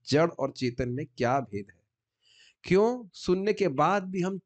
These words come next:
जड़ से ही पहचान करते हैं। उस दिन क्लास में आप पूछ रहे थे कि हमारी निंदा कोई कर दे, तो ये प्रश्न क्या अज्ञान से प्रकट है कि नहीं, बताइए।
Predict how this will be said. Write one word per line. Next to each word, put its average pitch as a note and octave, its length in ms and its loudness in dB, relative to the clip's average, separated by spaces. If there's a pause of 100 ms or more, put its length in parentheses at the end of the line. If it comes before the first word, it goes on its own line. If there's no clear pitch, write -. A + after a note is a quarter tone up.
(160)
जड़ D#3+ 320 2
से F#3+ 160 2
ही G#3 100 2
पहचान B2+ 420 -4
करते A#2 260 -10
हैं। C3 60 -6
उस C3 80 -6
दिन D#3+ 100 -6
क्लास D3+ 340 -2
में E3+ 60 0
आप D#3 120 -4
पूछ F#3+ 220 -2
रहे C3+ 140 0
थे B2 140 -8
कि - 100 -18
हमारी E3+ 420 2
निंदा F3+ 320 2
कोई E3+ 180 -4
कर F#3+ 200 2
दे, D3+ 280 -4 (1900)
तो E3 100 2
ये F#3 120 6
प्रश्न G3 460 0
क्या G3 220 2
अज्ञान F3+ 500 0
से G3+ 220 0
प्रकट F#3 540 -4
है F3+ 240 2
कि G#3+ 140 -4
नहीं, C#3+ 160 -4
बताइए। G#2 340 -10